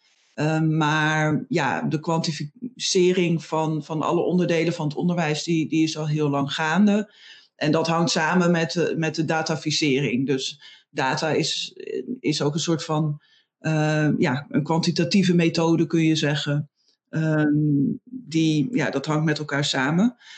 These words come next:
Dus dat is denk ik iets wat al heel lang, eh, gaande is.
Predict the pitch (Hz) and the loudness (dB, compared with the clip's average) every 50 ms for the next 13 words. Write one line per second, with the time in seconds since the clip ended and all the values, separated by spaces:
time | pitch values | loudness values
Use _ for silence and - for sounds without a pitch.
0 | - - - - - _ - 165 156 - 190 185 226 220 220 208 202 185 185 - | -20 -20 -20 -20 -12 _ -4 -2 0 2 2 2 2 2 2 2 2 2 2 2
1 | - 196 185 - 185 180 175 165 175 170 175 185 185 185 185 180 170 170 160 175 | 0 0 0 0 -2 0 0 0 2 4 4 4 4 4 4 4 2 2 2 0
2 | 165 165 160 165 165 160 160 160 160 - - - 156 160 170 165 156 156 151 151 | 0 0 0 0 0 0 0 0 -2 -2 -4 -4 -2 0 0 0 0 0 -2 -2
3 | 147 147 151 - - - 156 160 185 226 240 233 247 - - 233 269 311 302 - | -2 -4 -4 -4 -4 -2 0 2 4 4 4 4 4 2 2 2 2 2 0 -2
4 | - - - - _ | -2 -4 -6 -8 _